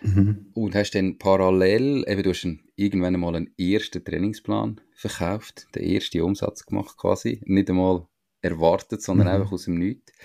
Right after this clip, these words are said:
Speaker 2: Und aus dem heraus ist dann vieles entstanden. Hast du dann während dem Studium parallel, ich sage jetzt zu deinem Job, auch immer noch angefangen, eben so mal Personal Trainings zu verkaufen und dort etwas abzurechnen, dass du dann das Kapital gehabt hast, um direkt nachher zu sagen, und jetzt mache ich mich selbstständig?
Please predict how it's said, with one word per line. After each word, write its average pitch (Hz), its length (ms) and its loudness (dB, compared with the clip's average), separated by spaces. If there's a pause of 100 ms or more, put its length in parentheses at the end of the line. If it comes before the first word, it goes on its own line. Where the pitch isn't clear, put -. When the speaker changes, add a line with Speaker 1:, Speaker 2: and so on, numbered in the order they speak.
(600)
Speaker 2:
Und 113 320 -2
aus 147 240 -4
dem 127 240 6
heraus 120 180 0
ist 117 160 0
dann 101 100 0
vieles 104 240 -2
entstanden. 101 280 -2
Hast - 100 -6
du 101 60 0
dann 95 80 -2
während 117 280 -2
dem 117 80 -6
Studium 110 400 -4
parallel, 95 840 2
ich - 140 -20
sage 80 140 -4
jetzt - 120 -16
zu 92 80 -8
deinem 85 240 -6
Job, 107 260 -2
auch 90 160 -2
immer 101 260 0
noch 90 180 -2
angefangen, 90 420 -2
eben 90 160 -2
so - 160 -8
mal 82 200 -4
Personal 92 520 -2
Trainings 82 500 -2
zu - 80 -20
verkaufen 95 640 0
und 90 200 -4 (380)
dort 98 200 2
etwas - 260 0
abzurechnen, 107 760 -2 (480)
dass 92 160 0
du - 60 0
dann 90 80 2
das - 80 -12
Kapital 87 500 2
gehabt 95 240 -2
hast, - 240 -4
um 90 120 -4
direkt 98 520 4
nachher 92 280 0
zu - 60 -6
sagen, 82 320 -4
und 90 140 -4
jetzt 87 160 -4
mache 82 200 -8
ich - 20 -4
mich 82 100 -8
selbstständig? 113 640 -8